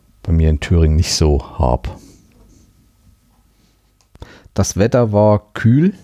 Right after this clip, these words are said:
nicht zu stark windig, bewölkt und immer mal ein bisschen Niesel. Hat mir eigentlich nichts ausgemacht, aber durch diesen ständigen Wind,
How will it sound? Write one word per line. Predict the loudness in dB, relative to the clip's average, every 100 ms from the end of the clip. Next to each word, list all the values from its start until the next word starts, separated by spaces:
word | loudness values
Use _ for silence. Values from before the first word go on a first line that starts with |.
| _ _ _ _ _ _
nicht | -2 -2 -4
zu | -8
stark | -8 -2 0 0 0
windig, | 0 2 0 -2 -12 _ _ _ _ _
bewölkt | -4 0 2 4 2 -4 -20 -20 _ _ _ _ _
und | -2 0
immer | 2
mal | 4 4 2
ein | 0
bisschen | -4 -2 -2
Niesel. | 0 0 -2 -4
Hat | -2
mir | 0
eigentlich | 2 0 0
nichts | -4 -2
ausgemacht, | -2 0 0 0 0 -6 -20 _ _ _ -20 -20 -20 -20 _
aber | -4 -2 0
durch | -2 0
diesen | 0 0
ständigen | -2 -2 0 2 0 2
Wind, | 2 2 -2